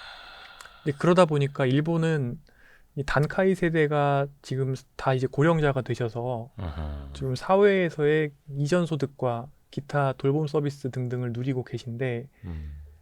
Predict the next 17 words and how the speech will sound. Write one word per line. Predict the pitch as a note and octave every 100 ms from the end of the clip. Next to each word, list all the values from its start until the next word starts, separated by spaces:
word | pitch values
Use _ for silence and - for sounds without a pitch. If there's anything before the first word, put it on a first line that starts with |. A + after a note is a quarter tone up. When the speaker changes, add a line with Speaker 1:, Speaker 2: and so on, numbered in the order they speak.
| _ _
Speaker 1:
그 | - D#3
상황에서 | - G#3 G#3 G3 F3+ E3+ F#3 F3+
게다가 | - C#3 D3+ C#3+
기축통화여서 | D3 - F#3+ - F3 D#3 C#3 C#3
돈도 | C#3+ C#3+ E3 D#3+
찍어낼 | F3+ E3+ C#3+
수가 | - -
있어요. | G#2+ - G#2+ G2 -
Speaker 2:
음. | F2 D#2 D2 C#2+ _ _ _ _ _ _ _
Speaker 1:
그럼에도 | - E3 G3 F#3+ E3
불구하고 | C#3+ C#3+ C#3+ C3+ B2
일본은 | A2+ B2 A#2+
힘들잖아요. | - G3 E3+ A#2 A2 F3+ _ _ G2
Speaker 2:
음. | E2+ C#2+ _ _ _ _ _ _
Speaker 1:
근데 | - C#3+ D3+
생각해보면 | C#3+ G3 G3 F3+ D#3 D3 B2+
우리나라는, | B2 F3 E3 D#3 C3+ C3 C3 A2